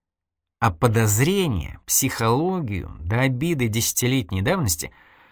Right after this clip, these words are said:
это уж точно к делу не пришьешь». Да и в новый спор с мужчинами Наде ввязываться не хотелось.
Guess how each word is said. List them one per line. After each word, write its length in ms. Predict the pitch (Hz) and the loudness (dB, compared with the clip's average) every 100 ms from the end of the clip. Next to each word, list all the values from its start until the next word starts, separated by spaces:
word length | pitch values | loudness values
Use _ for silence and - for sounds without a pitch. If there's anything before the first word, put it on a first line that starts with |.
| - - - | -20 -18 -6
это 180 | 190 190 | 0 2
уж 160 | - | 2
точно 340 | - 165 - 131 | 2 2 2 2
к 80 | |
делу 260 | 101 110 127 | 2 2 2
не 140 | 101 | 2
пришьешь». 640 | 98 110 - 104 101 - - - _ _ _ _ _ _ _ _ _ _ _ | 0 -2 0 0 0 -2 -8 -16 _ _ _ _ _ _ _ _ _ _ _
Да 120 | 117 185 | 0 2
и 60 | |
в 80 | 160 | 4
новый 260 | 185 165 151 | 4 4 4
спор 480 | - - 139 160 | 2 0 4 4
с 140 | - - | 4 0
мужчинами 540 | 117 - - 202 190 | 0 2 0 -2 0
Наде 360 | 147 147 180 160 | 2 2 2 0
ввязываться 720 | 104 87 110 156 143 139 120 | -2 -2 0 0 0 0 -2
не 80 | 110 | -2
хотелось. 460 | 95 95 95 - | -4 -2 -2 -4